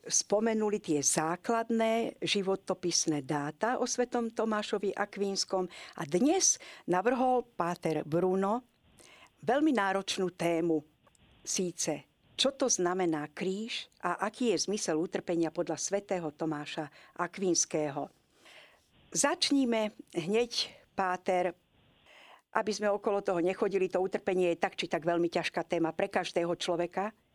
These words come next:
Kde sa to utrpenie v živote človeka vzalo? Prečo musíme my ľudia trpieť? Prečo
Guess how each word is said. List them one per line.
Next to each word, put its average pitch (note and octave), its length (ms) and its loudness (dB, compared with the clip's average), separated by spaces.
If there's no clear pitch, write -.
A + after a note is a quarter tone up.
Kde G#3+ 320 0
sa D#4 240 2
to C4 240 0
utrpenie A#3+ 560 2
v A3+ 100 0
živote A3+ 460 0
človeka F#3+ 580 0
vzalo? F3 480 0
Prečo C#4 480 2
musíme B3 560 2
my G#3+ 240 2
ľudia A3+ 320 0
trpieť? E3+ 560 -4
Prečo B3 640 0